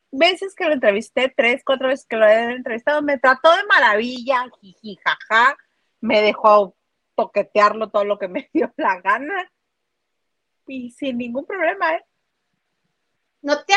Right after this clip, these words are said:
Speaker 1: Muy
Speaker 2: acuerdas
Speaker 1: bueno.
Speaker 2: cuando que hasta nos metimos hasta adelante y le sacamos la información de Jimena Navarrete cuando fue la imagen de unas papas? Tú me llevaste de, de,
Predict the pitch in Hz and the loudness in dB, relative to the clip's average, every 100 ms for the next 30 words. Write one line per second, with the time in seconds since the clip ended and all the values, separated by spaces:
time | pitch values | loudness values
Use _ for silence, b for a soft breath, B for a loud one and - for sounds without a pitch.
0 | 415 269 359 302 311 381 - 359 302 311 | 2 4 6 6 4 2 2 2 0 -2
1 | _ _ _ _ _ - 285 - 196 - | _ _ _ _ _ -4 -4 -4 -12 -6
2 | 294 - 294 285 294 - _ - 262 302 | -4 -2 0 -2 -4 -14 _ -6 -2 2
3 | 320 381 330 320 262 247 254 311 370 320 | 2 4 2 4 4 4 2 2 0 2
4 | 285 262 277 320 320 277 254 233 285 277 | 0 0 0 0 0 0 0 2 0 0
5 | 330 294 269 320 277 240 254 320 294 254 | 0 0 2 2 2 0 -2 -4 -4 -4
6 | 247 269 320 302 339 302 311 311 247 254 | -4 -4 -2 -4 -4 -8 -8 -6 -6 -4
7 | 440 523 _ _ _ _ _ _ _ _ | -4 -6 _ _ _ _ _ _ _ _
8 | _ _ _ _ _ _ _ _ _ _ | _ _ _ _ _ _ _ _ _ _
9 | 269 302 339 262 359 359 349 269 233 226 | 0 4 6 4 4 4 4 2 0 -6
10 | 226 214 | -6 -8